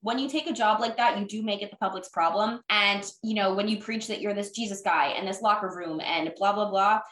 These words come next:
you've absolutely lost your locker room for me at that point, especially when you have people of color who play for you who already were probably out on you in the first place.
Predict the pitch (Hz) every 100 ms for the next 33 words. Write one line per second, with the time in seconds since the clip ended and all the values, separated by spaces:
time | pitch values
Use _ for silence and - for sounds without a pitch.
0 | - 240 254 214 - 208 220 233 196 202
1 | 208 185 190 196 190 165 180 196 214 220
2 | 226 214 220 220 233 - 233 240 226 -
3 | 214 - 240 226 202 190 196 185 185 185
4 | 202 - 320 381 381 277 208 208 196 196
5 | 196 202 - 254 180 202 220 240 220 208
6 | - 254 277 262 226 233 208 202 196 -
7 | 175 180 196 190 175 - 170 - 190 196